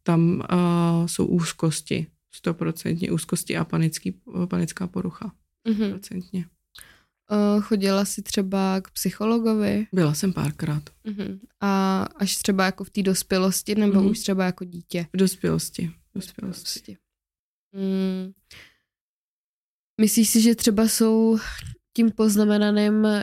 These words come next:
Speaker 2: i jako ty děti, eh, ty mladší sourozenci, že třeba mají nějaký psychický problémy?
Speaker 1: Eh, ta prostřední ségra, ta chodila k psychologovi už, eh, jako mladší, ta chodila
Speaker 2: Aha.
Speaker 1: jako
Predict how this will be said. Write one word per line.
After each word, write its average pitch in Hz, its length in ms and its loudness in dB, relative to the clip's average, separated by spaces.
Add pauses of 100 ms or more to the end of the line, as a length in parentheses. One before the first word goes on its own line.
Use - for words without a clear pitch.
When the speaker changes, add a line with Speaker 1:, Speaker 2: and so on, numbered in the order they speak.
Speaker 2:
i 208 320 2
jako 202 300 -2
ty 214 140 -2
děti, 190 640 0
eh, 185 460 0
ty 202 80 2
mladší 190 640 0
sourozenci, 185 720 2
že 185 120 0
třeba 180 440 0
mají 175 200 -2
nějaký 196 280 -2
psychický 190 540 -6
problémy? 175 720 -4 (120)
Speaker 1:
Eh, 180 380 4 (520)
ta 175 240 2
prostřední 196 720 2
ségra, 190 560 2 (100)
ta 185 100 0
chodila 180 380 0
k - 40 -20
psychologovi 175 680 -2
už, - 480 -6
eh, 175 520 0
jako 175 200 -2
mladší, 190 560 2
ta 190 140 -4
chodila 170 280 -2
Speaker 2:
Aha. 165 40 -4
Speaker 1:
jako 165 340 -4